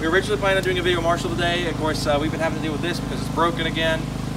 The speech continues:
So it's been a little bit more difficult to actually,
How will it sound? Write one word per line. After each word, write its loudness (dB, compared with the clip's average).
So 6
it's -2
been 2
a 4
little 0
bit -2
more -2
difficult -2
to 0
actually, 0